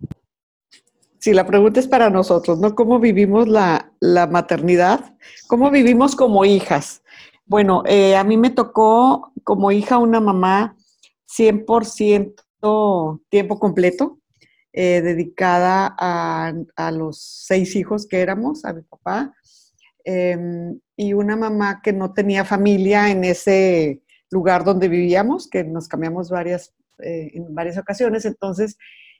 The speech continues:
realmente, para mí, mi experiencia de mi mamá fue una mamá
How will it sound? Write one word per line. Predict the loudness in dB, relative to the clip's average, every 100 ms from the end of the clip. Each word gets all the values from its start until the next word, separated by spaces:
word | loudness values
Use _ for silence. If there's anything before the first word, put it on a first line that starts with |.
| _ _
realmente, | 0 2 2 0 -2 -2 0 2 0 -2 -8 _ _ _
para | -2 -2
mí, | 0 0 0 -2 -6 -4
mi | -2
experiencia | -2 -2 -4 0 0 0 -2 -4 -6 -12 -12
de | -8
mi | -8
mamá | -6 -6 -6
fue | -6
una | -4 -4
mamá | -4 -6 -8